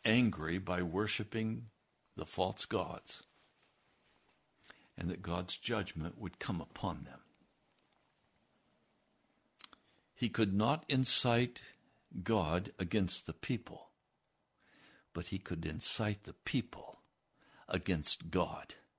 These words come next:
And that is what has happened in America and in the American church. Lies have been taught. We now assume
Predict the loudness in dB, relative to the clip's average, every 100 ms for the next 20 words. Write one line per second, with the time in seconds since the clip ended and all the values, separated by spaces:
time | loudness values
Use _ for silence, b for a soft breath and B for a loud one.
0 | _ _ _ B B B -2 0 0 0
1 | 0 0 0 0 0 -2 -2 -2 0 0
2 | -2 -2 -2 0 0 0 -2 -4 -6 -2
3 | 0 2 0 0 0 0 0 -2 -2 -2
4 | -2 -2 -6 -10 -12 B B B B B
5 | B 2 4 4 2 2 0 0 0 0
6 | 0 0 -4 _ _ _ _ _ _ _
7 | _ _ _ _ _ _ _ _ _ _
8 | _ _ _ _ _ _ _ _ _ _
9 | _ _ -4 2 4 6 6 4 2 6
10 | 8 10 10 8 8 6